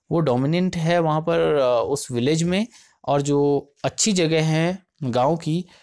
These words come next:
वहाँ पर वो जगह मिलती है ब्राह्मण्स को, और जो लोअर कास्ट के हैं, अ, वो हैं आपके परिहास, और उन्हें मार्जिनलाइज्ड रखा जाता है कि जो गांव का,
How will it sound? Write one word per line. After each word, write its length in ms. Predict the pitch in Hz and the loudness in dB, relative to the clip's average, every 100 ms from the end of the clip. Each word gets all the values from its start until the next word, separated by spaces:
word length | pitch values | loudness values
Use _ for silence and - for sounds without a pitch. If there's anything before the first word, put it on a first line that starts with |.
| _ _ | _ _
वहाँ 260 | 123 151 185 | -2 0 0
पर 440 | 185 117 - _ _ _ _ _ | 0 -2 -2 _ _ _ _ _
वो 280 | 127 139 190 | -4 0 0
जगह 280 | 185 175 175 | 2 2 2
मिलती 320 | 139 127 139 | 0 -2 -2
है 160 | 143 151 | -2 -2
ब्राह्मण्स 500 | 135 104 107 160 - | -2 -2 -2 -4 -4
को, 240 | 180 175 | -2 0
और 100 | 143 | 0
जो 120 | 123 | -2
लोअर 300 | 110 110 139 | -2 0 0
कास्ट 380 | 160 127 120 - | 0 -2 -2 -4
के 160 | - 120 | -4 -4
हैं, 260 | 135 196 214 - _ _ | 0 -2 -4 -20 _ _
अ, 200 | - 120 | -2 0
वो 260 | 120 120 147 | 0 0 0
हैं 140 | 156 | 2
आपके 260 | 131 120 123 | 0 0 -4
परिहास, 680 | - 107 120 147 170 190 - | -2 0 0 0 0 -2 -4
और 220 | 127 117 107 | -2 -2 -2
उन्हें 360 | 120 160 233 - _ _ | -4 -2 -4 -8 _ _
मार्जिनलाइज्ड 800 | 127 139 160 185 175 175 175 - | -2 0 0 0 0 0 0 0
रखा 260 | 127 123 151 | -2 -2 0
जाता 320 | 143 135 147 | 0 0 -2
है 260 | 143 175 208 | -2 -2 -4
कि 300 | - 120 120 | -6 -6 -4
जो 420 | 120 127 135 139 - - _ - | -2 2 2 -2 -8 -20 _ -6
गांव 300 | 113 139 165 | 0 0 0
का, 520 | 156 113 110 - | 0 0 0 -4